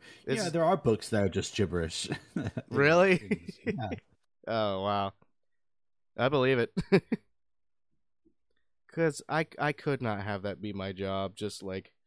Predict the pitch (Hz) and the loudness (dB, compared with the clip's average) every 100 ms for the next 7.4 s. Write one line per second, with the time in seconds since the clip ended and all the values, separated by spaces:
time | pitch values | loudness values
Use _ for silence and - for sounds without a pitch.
0 | _ 92 95 85 78 78 - _ - 123 | _ -8 -6 -6 -10 -16 -20 _ -12 0
1 | 139 143 160 170 139 127 156 147 127 117 | 4 6 6 2 -4 -4 2 2 0 -8
2 | _ - 147 165 185 165 139 147 135 - | _ -2 2 2 2 -2 -2 0 -2 -2
3 | 127 - 120 107 113 123 123 123 - 113 | -8 -4 -4 -2 0 2 0 -2 -4 -2
4 | 127 139 135 117 120 101 - - _ - | -2 -2 -4 -2 -2 -2 -8 -14 _ -8
5 | 120 117 113 101 98 110 107 104 101 95 | -6 -4 -4 -6 -6 -6 -2 -2 -2 -2
6 | 98 98 98 98 _ _ _ - 104 110 | -4 -6 -8 -14 _ _ _ -12 -6 -4
7 | 107 113 104 | -2 -4 -4